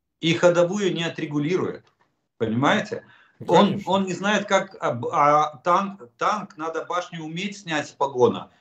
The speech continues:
Speaker 1: и надо ее поставить на погон, иначе она заклинит в бою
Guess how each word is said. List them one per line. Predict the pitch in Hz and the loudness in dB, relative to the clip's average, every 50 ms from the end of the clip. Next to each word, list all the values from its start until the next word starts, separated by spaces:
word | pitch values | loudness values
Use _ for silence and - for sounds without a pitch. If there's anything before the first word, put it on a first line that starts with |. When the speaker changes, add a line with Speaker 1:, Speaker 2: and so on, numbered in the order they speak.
| _ | _
Speaker 1:
и | - 120 | -2 2
надо | 123 135 135 131 147 | 2 4 4 4 4
ее | 147 151 156 151 | 4 4 4 2
поставить | 151 147 - - 196 208 202 180 151 - | 0 -2 0 0 2 2 2 2 0 -2
на | 147 139 120 | -4 -4 -2
погон, | 135 131 131 120 107 95 - - - _ _ _ | -2 -2 0 2 0 0 0 -4 -12 _ _ _
иначе | 107 117 127 127 127 - 151 | -4 -2 -2 0 0 0 2
она | 156 160 147 | 2 2 0
заклинит | 135 165 165 - 214 233 208 170 135 101 | 0 -2 -2 -2 -2 -2 0 0 -2 -2
в | 101 98 | -2 -2
бою | 110 101 90 82 73 - | -2 -2 -2 -4 -8 -14